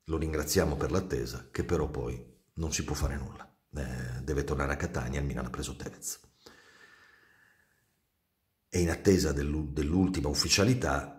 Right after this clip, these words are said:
io evidentemente ho pronto il cartello e l'inno per Tevez al Milan.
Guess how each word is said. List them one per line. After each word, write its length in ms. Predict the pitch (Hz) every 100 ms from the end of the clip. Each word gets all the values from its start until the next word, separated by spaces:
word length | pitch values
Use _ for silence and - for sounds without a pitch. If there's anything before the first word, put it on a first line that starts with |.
| -
io 280 | 76 76 76
evidentemente 680 | 73 69 73 73 73 64 80
ho 80 | 73
pronto 500 | 76 64 64 73 64
il 100 | 73
cartello 400 | 80 - 82 69
e 40 | 73
l'inno 600 | 64 64 67 65 - _ _ _
per 420 | - 71 69 - -
Tevez 320 | 71 - -
al 120 | 65
Milan. 240 | 57 -